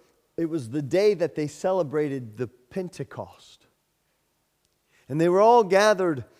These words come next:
up together, and the Bible says in Acts chapter two, 'cause they were waiting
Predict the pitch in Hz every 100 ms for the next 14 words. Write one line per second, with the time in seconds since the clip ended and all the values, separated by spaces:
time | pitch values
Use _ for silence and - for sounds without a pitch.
0 | _ _ _ - 196 - - - 156 147
1 | 208 202 214 196 143 117 - - 139 196
2 | 208 175 190 156 156 190 190 - 220 185
3 | - 156 - 220 196 120 92 _ _ _
4 | - 120 131 127 170 175 131 113